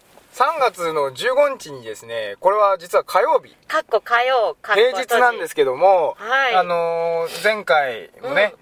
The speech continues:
Speaker 2: うん、うん。
Speaker 1: えっと、大阪公演
Speaker 2: うん。
Speaker 1: やった、
Speaker 2: うん。
Speaker 1: インディペンデントシアターファーストという
Speaker 2: ファーストで
Speaker 1: 劇場がありますけども、
Speaker 2: ありまして。
Speaker 1: そこでですね、
Speaker 2: そこで、
Speaker 1: えー、毎週火曜日いろんな催し物をされてるんですが、
Speaker 2: 毎週火曜日、
Speaker 1: 三十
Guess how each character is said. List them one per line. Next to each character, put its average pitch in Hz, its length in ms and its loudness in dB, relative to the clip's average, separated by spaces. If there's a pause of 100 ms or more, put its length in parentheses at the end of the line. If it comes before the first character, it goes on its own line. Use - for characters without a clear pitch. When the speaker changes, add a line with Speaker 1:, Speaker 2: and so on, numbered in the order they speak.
(100)
Speaker 2:
う - 40 -6
ん、 139 60 0
う 240 40 0
ん。 220 40 -2
Speaker 1:
え - 20 -14
っ 170 40 -16
と、 123 440 0
大 175 120 2
阪 165 300 2
公 151 240 2
演 110 120 -6 (360)
Speaker 2:
う 240 40 -8
ん。 269 280 -10 (120)
Speaker 1:
や 143 120 -4
っ - 40 -8
た、 127 320 -2 (220)
Speaker 2:
う 247 60 -8
ん。 285 220 -8 (200)
Speaker 1:
イ 151 80 -12
ン 151 80 -12
デ 147 100 -6
ィ - 20 -8
ペ 151 140 -4
ン 147 100 -12
デ 143 100 -10
ン 135 60 -16
ト 143 80 -12
シ - 200 -6
ア 127 60 -2
タ 117 140 -4
ー 110 80 -4
フ - 80 -2
ァ 220 120 4
ー 190 60 0
ス - 60 -20
ト - 140 -4
と - 100 -12
い 311 40 -2
う - 20 0
Speaker 2:
フ 370 60 -2
ァ 370 60 -2
ー 359 40 -4
ス - 100 -12
ト 254 140 0
で 208 100 0
Speaker 1:
劇 175 220 0
場 135 80 -2
が 127 80 0
あ 127 60 2
り 135 60 -6
ま 139 120 -2
す - 80 -18
け 131 80 -6
ど 123 120 -8
も、 190 100 0
Speaker 2:
あ 214 40 6 (120)
り 247 60 -6
ま 294 120 0
し - 120 -14
て。 214 340 0
Speaker 1:
そ 226 80 2
こ 262 100 4
で 254 220 4
で 185 120 -2
す 165 120 -14
ね、 151 340 -2
Speaker 2:
そ - 80 -20
こ 220 140 -8
で、 220 80 -4
Speaker 1:
え 165 760 2
ー、 147 40 -8
毎 220 180 2
週 240 80 -2
火 226 100 4
曜 226 120 2
日 170 100 -10
い - 20 -2
ろ 175 120 4
ん 175 60 -2
な 175 120 4
催 175 340 4
し 175 100 -8
物 160 340 0
を 147 80 -10 (240)
さ 165 140 2
れ 170 60 4
て 185 100 0
る 180 80 0
ん 156 60 -6
で 120 80 -6
す - 60 -14
が、 180 280 4
Speaker 2:
毎 196 140 -10
週 202 120 -12
火 214 140 -4
曜 254 160 2
日、 180 360 -2 (340)
Speaker 1:
三 277 420 -2
十 277 180 -6